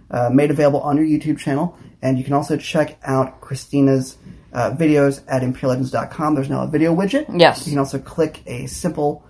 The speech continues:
Speaker 1: uh, click through there button to subscribe.
Speaker 2: Yes.
Speaker 1: So, um, please subscribe to the channel. It helps out Christina, it helps out the Frugal Snobs,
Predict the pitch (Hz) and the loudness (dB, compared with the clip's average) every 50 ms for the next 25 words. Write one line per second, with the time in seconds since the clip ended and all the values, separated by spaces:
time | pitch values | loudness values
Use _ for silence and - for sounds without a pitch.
0 | - - - _ - 135 131 131 131 - - 202 202 - - 190 190 175 180 180 | -20 -20 -20 _ -4 -4 -4 -4 -4 -2 -2 -2 -2 -2 -2 0 0 4 6 6
1 | 175 180 175 - - - - - - 190 147 139 - 156 156 156 - - - - | 6 4 2 -2 -10 -18 -20 -20 -6 -4 -2 -2 0 0 -2 -2 -4 -10 -10 -10
2 | 147 135 - - - - - - - - - - - - 165 151 123 - - - | -10 -10 -10 -12 -12 -10 -10 -10 -12 -16 -18 -20 -10 -4 0 0 0 0 -2 -6
3 | - 135 127 120 117 - - - - - - - - - 131 127 123 120 - - | -4 -2 -2 -2 -2 -4 -8 -14 -18 -18 -16 -16 -4 0 2 2 2 2 -2 -2
4 | - 202 185 175 - - - - 160 151 147 - - - - 180 151 143 147 - | 2 2 2 2 2 -2 2 4 4 4 4 0 -6 -4 -2 0 2 2 0 -2
5 | - - 156 139 135 - 151 - - - - - 151 311 - - - - - 220 | -8 -4 -4 -4 0 0 0 0 0 -6 -4 -2 0 0 0 -2 -4 -6 -4 -2
6 | - 202 - - - 175 151 - - - 131 131 131 131 | -2 -2 -4 -2 -2 0 0 0 0 0 2 2 2 0